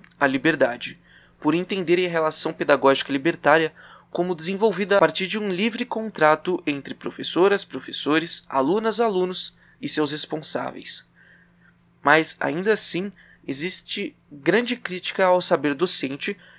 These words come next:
e à tentativa de se definir as crianças por uma suposta falta de conhecimento, já que anarquistas atribuem às crianças uma existência plena. E dessa forma, a relação pedagógica deveria surgir pela amizade e fraternidade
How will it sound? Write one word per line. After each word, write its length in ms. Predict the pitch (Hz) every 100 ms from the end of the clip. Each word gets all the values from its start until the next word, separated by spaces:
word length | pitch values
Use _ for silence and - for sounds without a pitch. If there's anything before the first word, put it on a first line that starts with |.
| _
e 140 | 143 175
à 60 |
tentativa 520 | 175 196 202 - 196
de 120 | 175 170
se 140 | 180
definir 400 | 175 - 165 170
as 120 | 170
crianças 640 | - 143 147 175 - 135 -
por 240 | - 147
uma 140 | 147 156
suposta 500 | - 135 156 - 165
falta 420 | - 156 151 143
de 100 | -
conhecimento, 760 | - 135 - 139 123 - 127 - _ - -
já 160 | 139
que 120 | 135
anarquistas 560 | 151 151 143 160 - 151
atribuem 600 | 147 160 135 156 175 160 -
às 140 | 151
crianças 640 | - 190 170 180 165 - - - - -
uma 240 | 165 170
existência 600 | 170 170 - 143 143 165
plena. 480 | 160 - 127 123 - _ _
E 80 | 135
dessa 340 | 131 170 208
forma, 500 | 202 - 165 190 143 - - _ -
a 60 |
relação 360 | 147 170 165 180
pedagógica 720 | 196 190 139 139 139 - 180 - -
deveria 320 | 156 170 180
surgir 400 | 180 202 165 170
pela 300 | - 143 127
amizade 500 | 131 147 139 143 135
e 40 | 139
fraternidade 760 | 143 139 160 180 151 151 160